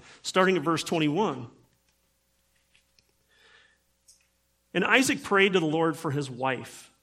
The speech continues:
because she was barren, and the Lord granted his prayer. And Rebekah, his wife, conceived.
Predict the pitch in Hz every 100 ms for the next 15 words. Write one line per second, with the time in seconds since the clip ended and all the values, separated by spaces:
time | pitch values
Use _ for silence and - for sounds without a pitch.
0 | - 147 151 139 151 135 117 135 131 117
1 | 117 131 151 139 151 185 185 127 127 139
2 | 160 156 139 147 143 135 127 123 143 151
3 | 147 170 208 196 156 123 127 131 - 160
4 | 160 - 190 135 117